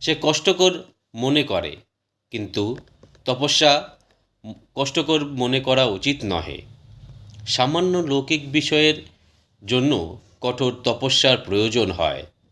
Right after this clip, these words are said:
যেমন অর্থাবর্জন, ক্রীড়া, বৈজ্ঞানিক গবেষণা, সাহিত্য, শিল্প ইত্যাদি যে কোনো ক্ষেত্রে মহৎ সৃষ্টির জন্য মন প্রাণ ঢালা পরিশ্রম করতে হয়,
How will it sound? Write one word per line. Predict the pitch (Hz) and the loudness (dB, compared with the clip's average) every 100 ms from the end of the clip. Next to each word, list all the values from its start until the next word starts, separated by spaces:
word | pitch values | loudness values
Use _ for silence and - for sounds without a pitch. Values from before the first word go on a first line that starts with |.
| _ _ _ _ _ _ _ | _ _ _ _ _ _ _
যেমন | 104 101 104 113 139 _ _ _ _ _ | -4 -2 -2 -4 -10 _ _ _ _ _
অর্থাবর্জন, | - 110 - 120 104 110 104 117 113 139 - _ _ _ _ _ | -6 -6 0 0 2 -2 0 -2 -2 -6 -12 _ _ _ _ _
ক্রীড়া, | - 117 113 107 104 135 - _ _ _ 87 | -4 -2 2 2 0 -4 -14 _ _ _ -6
বৈজ্ঞানিক | 104 107 127 123 123 | -4 0 0 2 0
গবেষণা, | 117 107 110 107 107 113 139 - _ | 2 2 2 0 2 0 -2 -8 _
সাহিত্য, | - 120 110 123 123 - 107 120 135 _ | 0 0 2 -2 -4 -8 -6 -8 -12 _
শিল্প | - 123 117 95 101 107 151 _ _ _ - | 0 2 2 0 -2 -2 -6 _ _ _ -8
ইত্যাদি | 180 180 202 202 | -4 0 0 0
যে | 131 147 | 0 0
কোনো | 156 190 202 | 2 2 2
ক্ষেত্রে | 196 214 - 92 82 76 _ _ _ _ | 0 -4 -4 -8 -8 -10 _ _ _ _
মহৎ | 92 113 160 175 | -8 -2 -2 -2
সৃষ্টির | - 117 - - 139 | -4 -2 -2 0 0
জন্য | 127 135 131 131 135 135 _ _ - | 2 2 2 0 -2 -6 _ _ -8
মন | 104 139 170 | -2 0 0
প্রাণ | 147 156 151 151 139 | 2 2 2 0 -4
ঢালা | 107 110 120 | 0 4 4
পরিশ্রম | 120 98 113 - 165 | 2 -4 -4 0 0
করতে | - 87 - 80 | 0 -6 -4 -6
হয়, | 78 69 76 | -4 -6 -10